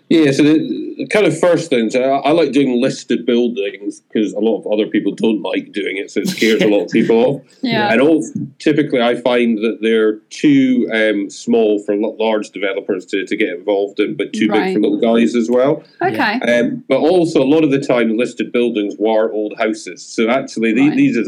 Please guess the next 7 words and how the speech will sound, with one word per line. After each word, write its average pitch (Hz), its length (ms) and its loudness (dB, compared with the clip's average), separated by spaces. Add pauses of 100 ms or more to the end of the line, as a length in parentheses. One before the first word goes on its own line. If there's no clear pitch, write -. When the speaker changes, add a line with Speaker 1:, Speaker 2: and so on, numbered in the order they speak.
Speaker 1:
offices, 104 760 -2 (460)
you 110 120 2
know, 110 120 4
were 113 520 2
old 104 340 2 (140)
big 101 260 -4
houses, 101 680 -2